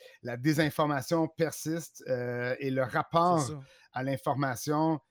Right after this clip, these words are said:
Speaker 1: persiste aussi. Puis c'est parce que le problème des médias sociaux numériques, et c'est là que les générations, euh, et notre appartenance générationnelle peut potentiellement avoir un rôle à jouer dans notre rapport avec les médias sociaux numériques, c'est que, euh,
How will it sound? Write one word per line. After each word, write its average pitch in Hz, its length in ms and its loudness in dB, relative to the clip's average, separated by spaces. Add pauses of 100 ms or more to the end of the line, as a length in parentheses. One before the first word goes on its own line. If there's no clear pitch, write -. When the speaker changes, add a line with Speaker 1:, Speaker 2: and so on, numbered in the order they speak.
(220)
Speaker 1:
persiste 156 480 -2
aussi. 156 260 -8
Puis 135 140 -8
c'est - 80 -12
parce 139 140 -6
que 160 80 2
le 147 160 4
problème 180 520 2
des 139 120 -2
médias 131 280 -4
sociaux 143 300 -8
numériques, 139 440 -2
et 139 100 -4
c'est 139 200 0
là 139 220 2
que 165 280 2 (320)
les 135 220 0
générations, 160 880 2 (160)
euh, 120 160 -4
et 127 120 -4
notre 139 200 -2
appartenance 151 640 -2
générationnelle 135 640 -2
peut 196 180 -6
potentiellement 143 560 -4
avoir 139 320 -2
un 120 120 -4
rôle 135 360 2
à 117 80 -2
jouer 113 400 -8 (420)
dans 127 80 -8
notre 120 200 -10
rapport 143 440 0 (180)
avec 113 220 -14
les 131 60 -4
médias 131 260 -4
sociaux 139 280 -8
numériques, 123 360 -6 (340)
c'est - 200 -16
que, - 240 -2 (1000)
euh, 139 300 2